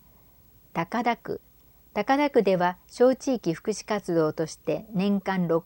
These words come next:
回ほど、脳トレ教室、料理教室、手芸教室、ウォーキング、映画鑑賞などを企画し、開催しております。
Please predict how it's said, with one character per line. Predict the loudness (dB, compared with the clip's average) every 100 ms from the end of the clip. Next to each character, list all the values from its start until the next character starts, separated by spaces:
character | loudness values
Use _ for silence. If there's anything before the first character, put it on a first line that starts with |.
| -2
回 | -2 -2
ほ | -2 0
ど、 | -2 -4 -12 -4
脳 | 0 0
ト | 2 2
レ | 2
教 | 2 0 0
室、 | -6 -12 -12 -10
料 | 0 4 4
理 | 4 0
教 | 2 2 2
室、 | -6 -12 -12 -10
手 | -4 0
芸 | 2 0
教 | -2 0 2
室、 | 0 -8 -14 -14 -20 -14 0
ウ |
ォ | 4 4
ー | 2
キ | 0
ン | 0
グ、 | -2 -4 -6 _
映 | 0 0
画 | -2 -2
鑑 | -2 -2
賞 | 0 0
な | 0
ど | 0 0
を | -2
企 | -4
画 | -8 -8
し、 | -8 -8 -8
開 | -6 -6
催 | 0 0 0
し | 0
て | 0
お | 2
り | -2
ま | -8
す。 | -12